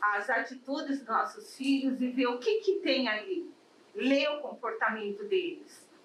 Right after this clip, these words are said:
Será que não tem ali um pecado que eu preciso tratar na vida dele? O meu filho, ele, com quatro, cinco anos, ele se fazia muito de sons.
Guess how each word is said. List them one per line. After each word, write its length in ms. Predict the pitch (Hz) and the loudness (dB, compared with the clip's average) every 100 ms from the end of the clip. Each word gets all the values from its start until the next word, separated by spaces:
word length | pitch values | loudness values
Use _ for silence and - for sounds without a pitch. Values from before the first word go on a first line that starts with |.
| - _ - - - - - - - - - - - - - - | -20 _ -20 -20 -20 -20 -20 -20 -20 -20 -20 -20 -20 -20 -18 -16
Será 340 | - 233 247 | -8 -4 -4
que 80 | 277 | -4
não 160 | 254 269 | -6 0
tem 180 | 262 277 | 2 2
ali 180 | 254 | 2
um 100 | 247 | 2
pecado 500 | 247 208 202 233 233 | 2 0 2 2 0
que 80 | - | -6
eu 100 | 208 | -8
preciso 440 | - - 262 254 - | -8 -14 -12 -12 -4
tratar 400 | - 214 247 247 | -2 0 0 0
na 100 | 185 | -2
vida 280 | 180 175 - | -4 -8 -2
dele? 400 | 262 415 - - - _ - - - - - - | 2 2 2 -8 -20 _ -20 -20 -20 -20 -20 -8
O 80 | - | 2
meu 280 | 262 277 294 | 4 4 0
filho, 680 | - 277 - 277 214 185 170 - - | -4 0 2 2 2 -6 -6 -6 2
ele, 1000 | 226 214 214 220 208 214 190 175 170 - - - - - - - - - - - - - - - - - - - - - - - - - - | 4 4 0 -6 -8 -4 -2 -2 -6 -8 -12 -20 -20 -20 -20 -20 -20 -20 -20 -20 -20 -20 -20 -20 -20 -20 -20 -20 -20 -20 -20 -20 -20 -14 -2
com 380 | 247 226 208 | 0 2 2
quatro, 560 | - 233 262 254 - - - | 2 2 2 2 -2 -10 -18
cinco 340 | 196 208 220 | -14 -10 -2
anos, 420 | 220 262 254 220 | 2 2 0 -4
ele 260 | 220 226 247 | -2 -2 -2
se 180 | 247 - | -8 -2
fazia 260 | 247 240 | 0 2
muito 280 | 240 269 311 | 0 0 -4
de 180 | 277 339 | -4 -6
sons. 680 | - - 202 117 - - - | -6 0 0 0 -8 -16 -20